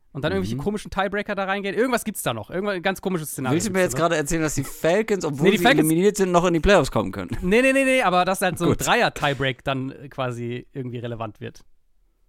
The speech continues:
Speaker 1: Da reden wir
Speaker 2: Nächste
Speaker 1: Woche achtzehn
Speaker 2: Party.
Speaker 1: drüber. Da reden wir Woche achtzehn drüber, wenn wir's brauchen.
Speaker 2: Jetzt reden wir noch über die restlichen Spiele, die es gestern gab. Angefangen mit den Bills, die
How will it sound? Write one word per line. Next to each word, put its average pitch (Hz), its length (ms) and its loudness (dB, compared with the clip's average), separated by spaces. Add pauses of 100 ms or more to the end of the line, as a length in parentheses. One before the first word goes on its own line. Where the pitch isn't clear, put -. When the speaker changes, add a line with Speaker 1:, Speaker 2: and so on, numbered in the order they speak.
(560)
Speaker 1:
Da 120 60 -6
reden 185 180 2
wir 165 60 2
Speaker 2:
Nächste 147 120 0
Speaker 1:
Woche 139 100 4
achtzehn 139 220 4
Speaker 2:
Party. 87 60 -4
Speaker 1:
drüber. - 200 -8 (180)
Da 120 60 -14
reden 143 180 -4
wir 131 60 -6
Woche 117 180 -6
achtzehn 117 220 -16
drüber, 117 280 -20 (160)
wenn 131 180 -8
wir's 113 140 -12
brauchen. 117 320 -14 (640)
Speaker 2:
Jetzt 107 160 -6
reden 123 220 0
wir 120 80 0
noch 117 140 0
über 113 120 -2
die 110 240 2
restlichen 113 600 -2
Spiele, 123 340 -4
die 123 140 -2
es 110 100 -4
gestern 123 400 -2
gab. 135 260 2
Angefangen 160 460 0
mit 160 160 -4
den 147 260 -2
Bills, 240 420 0
die 208 340 -2